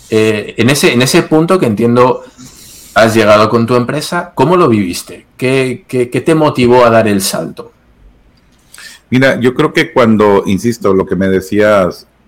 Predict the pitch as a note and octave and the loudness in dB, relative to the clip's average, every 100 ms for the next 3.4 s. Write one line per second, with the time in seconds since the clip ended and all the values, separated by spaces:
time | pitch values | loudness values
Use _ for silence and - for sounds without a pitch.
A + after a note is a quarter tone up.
0 | _ _ _ _ _ _ - F#2+ - - | _ _ _ _ _ _ -10 -10 -10 -6
1 | F#2 F2 - - _ _ _ _ _ _ | -4 -4 -8 -16 _ _ _ _ _ _
2 | _ - F#2+ G2 - G2+ G2+ F#2 A2+ A2 | _ -8 -6 -6 -2 0 2 0 0 -2
3 | - G#2 F#2+ D2+ | 0 0 0 -2